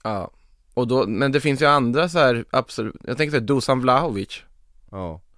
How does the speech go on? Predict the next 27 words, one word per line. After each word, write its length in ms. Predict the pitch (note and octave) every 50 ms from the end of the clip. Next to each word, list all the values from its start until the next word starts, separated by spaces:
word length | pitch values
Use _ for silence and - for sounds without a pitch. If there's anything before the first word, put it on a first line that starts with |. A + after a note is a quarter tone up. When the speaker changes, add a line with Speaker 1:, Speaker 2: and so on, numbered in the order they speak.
| _ _ _ - _ _ _ - - _ _ _ _ _
Speaker 1:
Absolut, 520 | - - B2+ - - - C3+ D#3 E3 D3
han 80 | - B2+
hade 180 | C3 C3 A#2+ B2+
ingen 180 | C3+ C#3+ C#3+ C3+
vidare 280 | C3+ B2+ A#2+ A#2 A#2+
säsong 420 | A#2 A#2 G#2 - C#3 C3 B2 A#2 A#2
i 60 | A#2
Juventus, 400 | A#2 A#2+ B2+ C3 C3 A#2 A2+ G#2
men 120 | A2+ A2+
det 60 | A2
är 20 | A2
en 60 | A2
spelare 220 | - - A2 A2
som 100 | B2 C#3
vet 120 | C3 A2+ -
vart 80 | G#2+
målet 420 | G2 A2 B2 C3+ - A2+ G2+ - -
är 180 | - - F2
och 80 | E2+ F#2+
han 100 | F#2 F#2+
är 60 | G2+
ung 240 | G#2+ A#2 B2 A#2 A2
fortfarande. 640 | - - G2+ G2 - - G2+ F#2+ F2+ F2+ F2+ F2+ E2
Speaker 2:
Mm. 140 | E2 D#2+ D2 C#2+ D2 D#2 - - - - - -
Speaker 1:
Eh, 540 | - G#2 G#2 G2+ G2 F#2+ F#2+ F#2 F#2 F#2 F2+ F2 - - - _ -
Lautaro 420 | - A#2+ C3+ C#3+ C3+ - D3 C3+ C3
Martinez. 840 | C3 B2+ B2 A#2+ - D3 D3 D#3 C3+ G#2+ F2 E2 - - - -